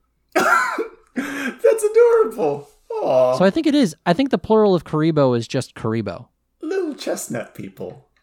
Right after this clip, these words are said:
Speaker 2: Yeah. I like it. Urban Dictionary also helpfully lists the stats for Karibo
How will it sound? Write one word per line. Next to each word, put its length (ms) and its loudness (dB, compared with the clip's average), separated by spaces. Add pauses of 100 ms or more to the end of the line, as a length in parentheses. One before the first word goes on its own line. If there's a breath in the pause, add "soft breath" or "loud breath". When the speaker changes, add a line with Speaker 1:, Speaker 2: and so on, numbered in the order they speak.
(380)
Speaker 2:
Yeah. 360 0 (580)
I 60 -6
like 200 -4
it. 140 -8 (1800)
Urban 180 2
Dictionary 360 0
also 260 0
helpfully 320 0
lists 320 -4
the 180 -6
stats 540 -8
for 160 -10
Karibo 520 -8